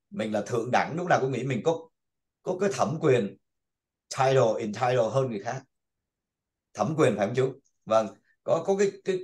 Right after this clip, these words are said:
quyền, cái, cái, cái, tức là thượng đế sinh ra họ là họ phải chơi cha, chơi trên cổ người ta, phải phục họ, phục vụ họ. Những kẻ đó đó, nó ít bây giờ xin lỗi lắm. Những kẻ đó mà nó rất là thù dai.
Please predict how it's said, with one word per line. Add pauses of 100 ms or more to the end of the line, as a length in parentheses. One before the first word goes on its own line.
quyền,
cái, (100)
cái,
cái, (260)
tức
là
thượng
đế (120)
sinh
ra
họ
là
họ
phải (320)
chơi
cha,
chơi
trên
cổ
người
ta,
phải
phục
họ,
phục
vụ
họ. (180)
Những
kẻ
đó
đó, (1000)
nó
ít
bây
giờ
xin
lỗi
lắm. (340)
Những
kẻ
đó
mà (360)
nó (220)
rất
là
thù
dai.